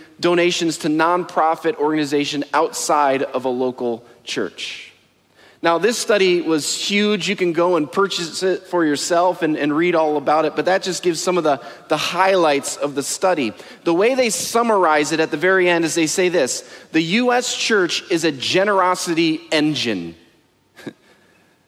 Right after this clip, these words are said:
The report actually comes back and says, "Wow, Christians are really, really generous."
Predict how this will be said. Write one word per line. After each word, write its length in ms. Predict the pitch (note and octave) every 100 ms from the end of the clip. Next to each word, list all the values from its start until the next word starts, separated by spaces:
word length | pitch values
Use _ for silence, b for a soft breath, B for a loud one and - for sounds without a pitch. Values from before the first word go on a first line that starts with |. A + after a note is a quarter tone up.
| _
The 420 | - D#3+ D3+ E3 G3+
report 380 | F#3 A#3+ C4+
actually 280 | A3+ G3+ G#3
comes 220 | G#3+ G3+
back 280 | E3+ G3+ G#3
and 120 | F3+
says, 440 | - G#3 F#3 D#3 - B B B
"Wow, 300 | D3+ A3+ A3
Christians 600 | - - C4+ - B3+ G#3+ F#3+
are 140 | F3+
really, 720 | D#3 D#3+ F#3 A#3 C4 B3 A#3+
really 600 | G3+ G#3 A3+ A3 G3+ D#3
generous." 960 | C#3 - G#3 A#3 D#3+ G2 - - -